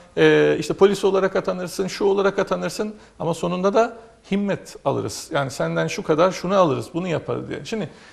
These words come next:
buradaki en büyük zarar bana göre güven bunalımı.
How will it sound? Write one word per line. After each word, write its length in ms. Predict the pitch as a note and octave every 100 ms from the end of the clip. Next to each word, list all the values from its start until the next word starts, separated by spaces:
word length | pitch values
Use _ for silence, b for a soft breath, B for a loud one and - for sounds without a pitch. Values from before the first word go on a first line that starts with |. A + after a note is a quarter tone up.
| B E3
buradaki 360 | B3 B3+ - -
en 280 | B3 C#4+ A3
büyük 180 | E3+ D3+
zarar 380 | E3+ F#3+ D3+
bana 160 | D#3+ G#3
göre 340 | F3 E3 G#3 - B -
güven 480 | C#3 D3 G3+ F3+ C3+
bunalımı. 420 | A#2 A#2 A#2